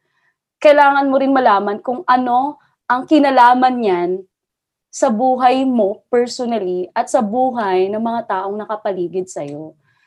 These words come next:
At ng, ng ki-, at mang-, at ng kinalaman niyan, uh, anong kinalaman niyan sa mas malawak na pagtingin sa lipunang kinabibilangan mo. Yan.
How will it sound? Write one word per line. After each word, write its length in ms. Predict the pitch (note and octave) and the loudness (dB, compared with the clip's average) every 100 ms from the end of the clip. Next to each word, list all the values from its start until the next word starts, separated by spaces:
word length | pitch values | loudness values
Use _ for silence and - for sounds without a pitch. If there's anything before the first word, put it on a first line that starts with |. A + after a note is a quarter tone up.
| _ - | _ -2
At 220 | B3 - | -2 0
ng, 320 | C4+ C#4 A#3 _ _ - | -2 -2 -8 _ _ -4
ng 160 | B3+ | -4
ki-, 220 | C4 C4 B3+ | -2 -6 -4
at 160 | C#4 | -4
mang-, 240 | C4+ B3+ C4+ - | -4 -6 -6 -4
at 220 | C4+ - | -4 0
ng 140 | D#4 | 0
kinalaman 540 | D#4+ C#4+ C4 B3 B3 A#3+ | 2 2 2 2 0 -2
niyan, 300 | G#3+ G3 F#3+ G#3 - _ _ _ | -2 -4 -4 -8 -16 _ _ _
uh, 140 | A3 - C4 | -6 4 4
anong 220 | C#4 C#4 | 4 0
kinalaman 480 | C#4 B3 A3+ A3+ A3+ | 0 0 -2 -2 -4
niyan 320 | G3 F3 F3 F3+ _ _ _ _ | -4 -4 -4 -8 _ _ _ _
sa 380 | - D4 C#4+ C#4 | 2 6 8 6
mas 260 | D4 D#4+ D4+ | 2 2 2
malawak 560 | C#4 A3+ A3 A#3 A#3+ | 4 4 4 2 -4
na 80 | A#3+ | -6
pagtingin 640 | A#3 G#3+ G#3 A3 G3+ G3 G3 | -2 -2 -2 -6 -4 -4 -6
sa 320 | - G3 F#3 | -6 -4 -4
lipunang 540 | A3 C#4 A#3+ A3+ A3+ A3+ | -4 -4 -4 -4 -6 -6
kinabibilangan 920 | A3+ G#3+ F#3+ F3 F3+ D#3+ C#3+ D3 D3+ | -6 -6 -6 -4 -4 -4 -10 -14 -16
mo. 300 | D3 D3 F4 _ _ _ _ _ _ - | -16 -16 -18 _ _ _ _ _ _ -14
Yan. 240 | - | -14